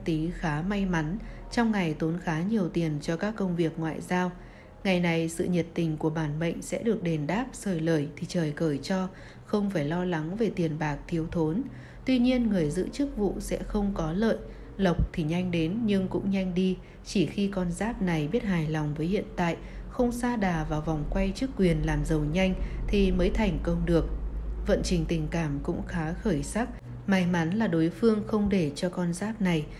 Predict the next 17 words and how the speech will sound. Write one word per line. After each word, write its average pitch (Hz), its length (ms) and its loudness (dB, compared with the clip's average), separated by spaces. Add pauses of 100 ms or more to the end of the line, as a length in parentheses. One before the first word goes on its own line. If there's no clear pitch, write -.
(160)
phải 170 280 0
một 160 200 2
mình 160 320 2
chống 170 240 0
đỡ 196 160 0
khó 160 260 -2
khăn, 202 280 2 (340)
mà 196 100 2
lúc 247 240 0
nào 185 280 2
cũng - 220 -6
ở 170 180 -2
bên 180 240 -2
hỗ 175 220 -4
trợ, - 320 -2
động 190 280 -2
viên, 190 240 4